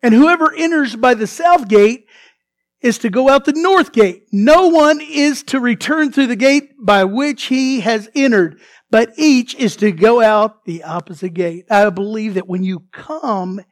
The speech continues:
into the temple to worship, you will leave opposite than you came.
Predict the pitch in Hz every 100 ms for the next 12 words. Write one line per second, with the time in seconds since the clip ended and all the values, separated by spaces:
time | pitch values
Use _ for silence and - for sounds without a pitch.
0 | _ - 233 185 180 156 - 196 190 180
1 | 185 185 185 165 _ - _ 202 220 175
2 | 170 214 294 247 190 185 _ 214 202 175
3 | 147 170 - 170 175 156 202 156